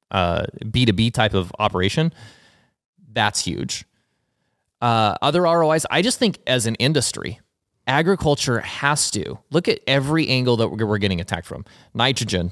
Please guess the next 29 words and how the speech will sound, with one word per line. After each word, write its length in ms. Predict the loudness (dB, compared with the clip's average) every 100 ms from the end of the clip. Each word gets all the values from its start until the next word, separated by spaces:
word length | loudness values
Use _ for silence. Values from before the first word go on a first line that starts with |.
| -6
carbon 300 | -2 0 2
emissions, 520 | 2 0 -2 -4 -8 -16 -20 -20 _
um, 600 | 0 4 4 2 0 -4 -8 _ _ -16
water 540 | -2 2 4 4 2 0
for 160 | 2
us 180 | 2 4
in 80 | 4
the 80 | 4
West, 380 | 4 4 2
water 320 | 2 4 4 4
use 300 | 4 2 2
in, 180 | 0 2
in 200 | 2 2
the 80 |
West, 420 | 2 2 2 -2 -10 -20 -20 _
um, 600 | 0 2 4 2 0 -2 -6 -4
you 160 | 2
know, 240 | 4 2 -2 -14 -20 -20 -14 -14 -8
protein 500 | -2 0 2 2 2
when 100 | 2
you're 80 | 2
talking 300 | 0 2 2
about 260 | 2 0 0
animal 340 | 2 2 2
production, 480 | 2 2 2 2 2
whether 160 | 4 2
you 120 | 0
should 180 | 0 0
even, 340 | 2 0